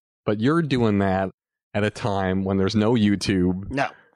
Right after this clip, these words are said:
Speaker 1: There's nothing. There's cameras that you're using that are literally weigh about seven hundred pounds, and they have to be on your shoulder.
Speaker 2: It's
Speaker 1: And
Speaker 2: un-, yes. And I lived on the opposite side of campus as where the equipment was.
Speaker 1: You're dealing with three-quarter inch tapes back then or whatever
Speaker 2: Well,
Speaker 1: they
Speaker 2: you,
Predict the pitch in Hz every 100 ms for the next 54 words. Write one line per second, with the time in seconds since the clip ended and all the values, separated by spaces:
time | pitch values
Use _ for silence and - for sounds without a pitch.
0 | _ - 110 104 117 123 139 110 98 101
1 | - - 143 151 151 135 123 117 117 123
2 | 120 110 101 101 98 101 107 117 113 110
3 | 104 107 107 107 98 101 95 - - 120
4 | 117 113 110 104 95 107 98 92 90 98
5 | - 101 104 104 107 107 107 101 - 123
6 | 107 104 104 101 98 104 233 202 214 165
7 | - - _ - 190 175 226 240 220 202
8 | 185 165 180 202 180 175 180 165 - -
9 | 170 156 147 - - 139 147 135 151 139
10 | 117 185 - 120 104 90 113 123 120 113
11 | 104 - 123 110 123 113 110 107 - 113
12 | 110 - - 107 107 110 104 107 101 107
13 | 101 104 104